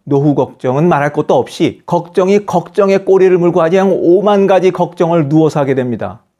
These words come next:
하지 말아야지, 하지 말아야지, 잠들어야지, 잠들어야지 하는데 생각은 터나고 멈출 수가 없어요.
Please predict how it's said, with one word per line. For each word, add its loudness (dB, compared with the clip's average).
하지 -6
말아야지, -4
하지 -4
말아야지, 2
잠들어야지, 0
잠들어야지 0
하는데 0
생각은 0
터나고 -2
멈출 -2
수가 -2
없어요. -2